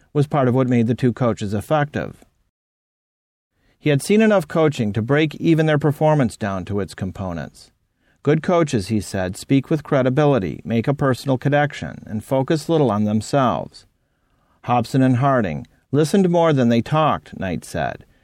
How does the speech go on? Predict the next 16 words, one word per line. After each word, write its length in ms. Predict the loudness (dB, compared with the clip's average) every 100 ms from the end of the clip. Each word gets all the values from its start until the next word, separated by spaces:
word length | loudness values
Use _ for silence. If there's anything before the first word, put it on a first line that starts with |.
| _
They 100 | -2
were 140 | 2 4
one 200 | 4 4
hundred 300 | 4 2 0
percent 380 | 0 0 -2 0
present 420 | 0 0 0 -2
in 80 | -4
the 80 |
conversation. 960 | -2 0 2 0 0 0 0 -2 -10 -14 -20 _ _ _ _ _ _ _ _
They 100 | 0
also 320 | 2 2 0
parceled 520 | 0 0 0 0 0 0
out 220 | 0 2
their 140 | 2
observations 800 | 2 0 0 2 2 0 -4 -6
carefully. 680 | -2 -2 -2 -4 -8 -12 _